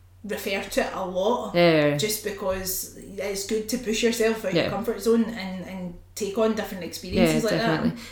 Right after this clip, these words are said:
Speaker 2: Plus, like that as well, I, I think it's a really positive thing, especially for the past while, because I've been, like, setting up the business and doing all of
Speaker 1: Mm-hmm.
Speaker 2: that side of it. I had kind of fell out of training myself,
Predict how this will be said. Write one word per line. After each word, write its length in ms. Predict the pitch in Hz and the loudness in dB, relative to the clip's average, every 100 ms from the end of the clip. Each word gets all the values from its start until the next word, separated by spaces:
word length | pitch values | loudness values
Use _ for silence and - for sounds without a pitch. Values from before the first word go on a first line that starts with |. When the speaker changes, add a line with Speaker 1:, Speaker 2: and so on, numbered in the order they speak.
| - | 0
Speaker 2:
Plus, 220 | 202 196 | 2 6
like 180 | 202 196 | 6 8
that 180 | 202 - | 6 6
as 120 | 175 | 8
well, 320 | 180 180 190 - | 8 8 6 2
I, 220 | 175 160 - | 2 2 0
I 80 | 180 | -2
think 480 | 175 180 170 - - - - - - | 4 4 4 -2 -14 -18 -20 -4 4
it's 260 | 185 - | 4 4
a 60 | 180 | 4
really 640 | 170 170 170 170 165 - - | 6 8 8 8 4 -2 2
positive 460 | 185 170 175 175 | 6 6 6 0
thing, 340 | - 175 170 - | 2 4 4 6
especially 400 | 160 - 208 240 | 6 8 6 6
for 80 | 233 | 2
the 80 | 202 | 2
past 240 | 185 175 | 4 6
while, 120 | 180 | 6
because 240 | 180 202 208 | 6 6 6
I've 120 | 196 | 4
been, 220 | 196 190 - - - - | 4 2 0 -14 -20 0
like, 140 | 175 165 | 4 6
setting 280 | - 185 185 | 10 10 10
up 120 | 175 | 6
the 60 | |
business 340 | 180 175 185 180 | 6 6 6 4
and 80 | 175 | 6
doing 140 | 180 | 6
all 120 | 170 | 8
of 40 | 170 | 8
Speaker 1:
Mm-hmm. 80 | 175 | 8
Speaker 2:
that 160 | - | 6
side 160 | 175 175 | 6 6
of 80 | 190 | 4
it. 60 | - | 2
I 40 | |
had 300 | 160 175 175 | 4 2 4
kind 240 | 208 196 | 2 2
of 140 | 190 180 - - | 2 -2 -10 -18
fell 360 | - - 180 175 | -8 4 6 8
out 180 | 170 - | 8 8
of 160 | 175 | 2
training 640 | - - 185 180 180 175 - - - - - | -2 2 4 4 2 0 -4 -18 -20 -12 -2
myself, 720 | 170 - 185 269 269 - | 2 6 8 8 4 -8